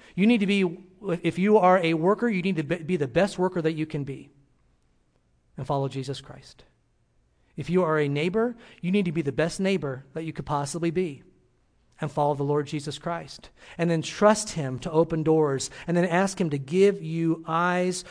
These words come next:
so that you can see. If you want to take away from the message today, it is this.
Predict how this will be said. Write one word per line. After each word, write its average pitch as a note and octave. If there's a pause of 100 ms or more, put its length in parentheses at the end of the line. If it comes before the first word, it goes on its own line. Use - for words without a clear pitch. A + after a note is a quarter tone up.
so -
that D#3
you F3+ (160)
can E3+
see. D3+ (640)
If D#3+
you G#3
want G3
to F3+
take F#3+
away F#3+
from F#3
the E3
message E3
today, E3+ (240)
it D#3+
is C#3+
this. C#3